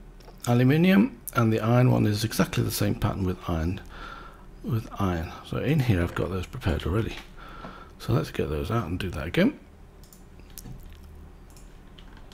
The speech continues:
Oh no, not that one. I want this one, don't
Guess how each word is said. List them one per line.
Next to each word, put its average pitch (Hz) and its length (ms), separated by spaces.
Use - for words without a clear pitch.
Oh 104 140
no, 98 220
not 107 160
that 76 120
one. 127 180
I 110 100
want 98 360
this - 280
one, 82 200
don't 104 360